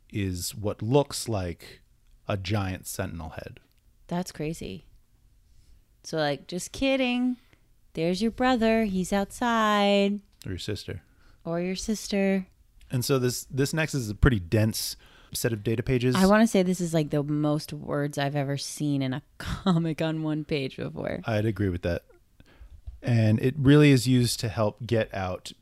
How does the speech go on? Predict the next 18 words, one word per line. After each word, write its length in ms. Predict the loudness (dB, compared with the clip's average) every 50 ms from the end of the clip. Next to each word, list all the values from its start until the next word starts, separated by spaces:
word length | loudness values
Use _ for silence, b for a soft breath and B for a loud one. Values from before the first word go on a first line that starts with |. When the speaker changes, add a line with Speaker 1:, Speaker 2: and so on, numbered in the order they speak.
| _ _ 2
Speaker 1:
big 420 | 4 4 4 2 -2 -6 -10 -6
conceptual 640 | -4 -2 -2 -2 0 0 0 0 2 2 4 4 4
ideas. 480 | 4 4 4 4 4 4 4 4 2
So 180 | 2 2 4 6
they're 80 | 6 6
Speaker 2:
Mm-hmm. 60 | 6
Speaker 1:
talking 260 | 6 6 6 6 4
about 200 | 4 4 4 4
the 120 | 2 0 -4 -4 -6 0
Orcus 360 | 2 2 2 2 0 -2 -2
Protocol, 720 | -2 -2 0 0 2 2 0 -2 -2 0 0 0 -2 -4 -6 _ b b b b b b b b b b b b b
which 360 | 0 2 2 2 2 -2 -6 -4
is 420 | -2 -2 0 0 0 0 -2 -4 -4
a 60 | -4
defense 440 | -4 -4 -2 -2 -2 -2 -2 -2 -4
system 520 | -6 -6 -6 -6 -6 -6 -6 -6 -6 -8 -10
for 180 | -12 -10 -10 -8
humans 580 | -6 -4 -4 -4 -4 -6 -10 -12 -14 -14 -14